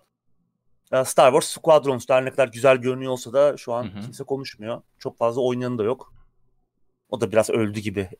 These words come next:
Speaker 1: İhtiraslı güzel bir projeydi ama, e, sanki beklenen etkiyi de yaratamadı.
Speaker 2: Evet.
Speaker 1: Bakacağız.
Speaker 2: Şey vardı, e,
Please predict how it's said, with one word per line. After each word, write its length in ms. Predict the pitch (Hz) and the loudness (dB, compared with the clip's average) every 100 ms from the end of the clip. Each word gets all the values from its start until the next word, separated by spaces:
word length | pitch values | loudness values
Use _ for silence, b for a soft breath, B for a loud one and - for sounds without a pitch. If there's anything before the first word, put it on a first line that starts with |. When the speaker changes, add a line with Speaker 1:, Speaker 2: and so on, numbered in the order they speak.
| _ _ | _ _
Speaker 1:
İhtiraslı 520 | - - 127 123 - | -10 0 4 4 2
güzel 300 | 120 113 131 | -2 4 4
bir 80 | 120 | 2
projeydi 420 | - 104 104 107 | -4 -4 0 4
ama, 260 | 151 147 160 _ _ _ _ _ _ _ _ _ _ | 4 2 -2 _ _ _ _ _ _ _ _ _ _
e, 40 | 98 50 - | -16 -14 -14
sanki 400 | - 113 113 110 | -10 -10 -10 -6
beklenen 360 | 113 - 120 117 | -6 -6 -8 -6
etkiyi 340 | 110 - 110 | -8 -10 -4
de 60 | 131 | 0
yaratamadı. 500 | 113 110 107 101 - _ _ _ _ _ _ _ _ _ _ _ _ _ _ _ _ _ | 0 0 -6 -8 -14 _ _ _ _ _ _ _ _ _ _ _ _ _ _ _ _ _
Speaker 2:
Evet. 100 | _ | _
Speaker 1:
Bakacağız. 580 | - 107 - - - - - - - | -16 -12 -10 -12 -14 -14 -16 -12 -10
Speaker 2:
Şey 200 | - 160 | -8 -8
vardı, 520 | 123 92 87 87 87 | -8 -8 -10 -12 -16
e, 60 | - | -16